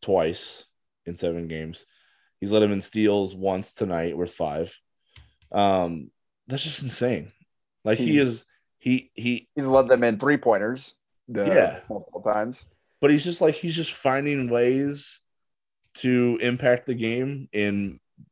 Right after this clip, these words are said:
Speaker 1: many different areas. Like, I don't know what,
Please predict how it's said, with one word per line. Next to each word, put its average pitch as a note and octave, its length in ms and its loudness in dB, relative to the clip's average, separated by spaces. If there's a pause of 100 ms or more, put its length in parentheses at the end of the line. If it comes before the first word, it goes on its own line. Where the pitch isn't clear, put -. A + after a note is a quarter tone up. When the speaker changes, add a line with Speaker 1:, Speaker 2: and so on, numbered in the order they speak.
Speaker 1:
many G#2 260 0
different G#2 260 -2
areas. E2 480 -4 (300)
Like, D3 240 4
I G#3 200 4
don't A3+ 160 2
know C3+ 280 2
what, A2 480 4